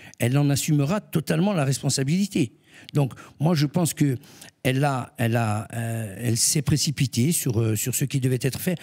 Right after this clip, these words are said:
Après, concernant, je veux dire, euh, le fait, aujourd'hui, tous les pays dans le monde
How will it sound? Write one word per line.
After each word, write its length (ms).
Après, 280
concernant, 600
je 140
veux 40
dire, 220
euh, 140
le 140
fait, 280
aujourd'hui, 420
tous 120
les 100
pays 260
dans 120
le 100
monde 440